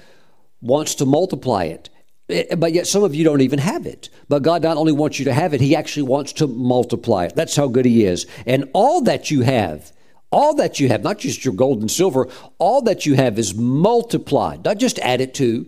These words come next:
not just enough to get by, but is multiplied. Okay? Verse seventeen, "Then you say in your heart, 'My power and the might of my hand have gained me this wealth.'"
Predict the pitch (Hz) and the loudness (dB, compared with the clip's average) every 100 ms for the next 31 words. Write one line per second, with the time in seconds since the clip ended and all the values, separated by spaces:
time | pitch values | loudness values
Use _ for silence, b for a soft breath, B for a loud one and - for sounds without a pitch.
0 | B B 113 139 160 180 - 208 156 - | B B -4 -2 0 -4 0 0 0 0
1 | 135 151 156 160 110 B B 120 156 - | -2 0 0 0 -2 B B 0 0 2
2 | 151 143 135 - 180 156 165 196 233 - | 4 4 2 -2 -6 -2 2 2 0 -2
3 | - - 139 101 78 67 - - - - | -4 0 2 2 -2 -8 -18 -20 -16 0
4 | 127 156 135 87 - - - - - - | 2 2 -2 -10 -20 -20 -20 -20 -20 -20
5 | - B B B B 151 - 170 143 143 | -20 B B B B 0 2 2 2 2
6 | 180 135 139 135 131 143 123 113 143 135 | 2 2 2 2 2 0 0 0 -2 -2
7 | 127 151 226 131 107 98 107 B B B | -2 -2 -2 0 0 0 -4 B B B
8 | 120 123 117 123 151 147 123 104 160 262 | 0 2 2 2 2 0 -2 0 0 0
9 | 127 107 110 117 113 120 127 117 110 101 | 2 2 2 0 2 2 4 4 2 2
10 | 95 104 98 80 73 - | -2 0 0 0 -6 -20